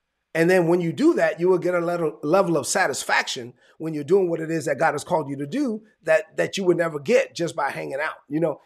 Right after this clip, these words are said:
So at the end of the day, you gotta remind yourself that you're on this planet for a reason. Say amen to that. All right, number three and final, last point for today.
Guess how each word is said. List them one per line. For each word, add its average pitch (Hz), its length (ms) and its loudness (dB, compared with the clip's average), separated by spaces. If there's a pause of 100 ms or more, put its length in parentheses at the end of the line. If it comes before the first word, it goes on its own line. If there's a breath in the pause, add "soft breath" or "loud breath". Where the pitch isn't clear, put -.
(120 soft breath)
So - 200 0
at 165 140 2
the 170 100 2
end 190 100 4
of 208 80 4
the 185 60 0
day, 180 160 4
you 151 120 -2
gotta 175 180 4
remind 165 320 2
yourself 143 280 -2
that 135 160 -6
you're 143 200 0
on 170 140 6
this 160 140 2
planet 147 320 -4
for 135 140 0
a 131 40 0
reason. 127 340 0
Say 160 180 -2
amen 160 180 -2
to 127 100 -12
that. 101 120 -12 (280 soft breath)
All 165 80 -2
right, 156 80 0
number 185 160 2
three 196 160 4
and 185 100 2
final, 127 240 -4
last 165 280 0
point 156 180 -6
for 143 100 -14
today. 113 200 -16